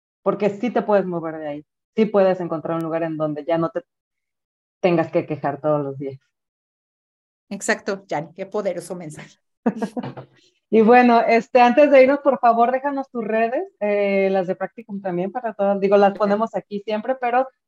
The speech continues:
Speaker 1: eh, pues nos gusta que las mencione también nuestra invitada, por, por los que no se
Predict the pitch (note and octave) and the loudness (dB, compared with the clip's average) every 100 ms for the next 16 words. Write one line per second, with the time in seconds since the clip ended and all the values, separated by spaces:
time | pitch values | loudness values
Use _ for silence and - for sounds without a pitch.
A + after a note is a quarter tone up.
0 | _ F3 F3 - F#3 F#3+ F#3+ F#3+ F#3+ G#3 | _ -8 -6 0 4 6 6 6 4 2
1 | E4+ F4 B3+ G3 A3+ A3+ A3 F#3 F#3+ F3 | -2 -2 -4 -6 -8 -6 -6 -6 -6 -8
2 | F3 D#3+ F3 F3+ D#3 D#3+ - E3+ D3+ D3 | -8 -10 -8 -8 -8 -8 -6 -6 -4 -4
3 | D3 D3 - F3 F3 - - F#3+ F#3+ G3 | -4 -4 -2 -2 -2 -8 -2 2 2 2
4 | G3 G3 A3+ | 0 0 -2